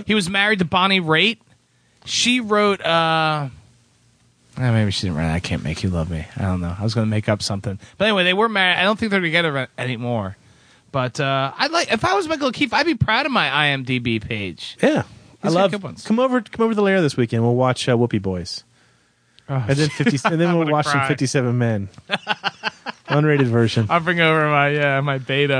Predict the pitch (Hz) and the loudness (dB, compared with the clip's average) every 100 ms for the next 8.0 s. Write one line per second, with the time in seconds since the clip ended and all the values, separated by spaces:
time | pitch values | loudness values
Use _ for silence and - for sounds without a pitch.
0 | 131 120 151 147 - 139 123 123 131 131 | 0 -2 -2 -2 0 0 0 0 0 2
1 | 110 104 98 110 110 107 143 131 131 - | 2 2 0 0 0 0 0 0 0 -2
2 | 131 127 117 117 117 - - - 208 214 | -6 -6 -4 -4 -4 -8 -8 0 2 2
3 | 220 233 185 143 120 135 147 135 - 165 | 2 2 4 2 2 0 2 0 2 0
4 | 147 - 202 240 220 160 123 117 110 - | 0 0 2 4 4 4 4 2 -2 -4
5 | 147 160 170 - 190 196 175 131 120 139 | 0 2 2 0 2 4 4 4 4 2
6 | 147 - 139 - 147 156 135 127 120 - | 2 0 0 2 2 2 2 2 2 0
7 | 120 110 104 101 110 - 135 151 104 | 0 2 -2 -4 -6 0 0 2 -2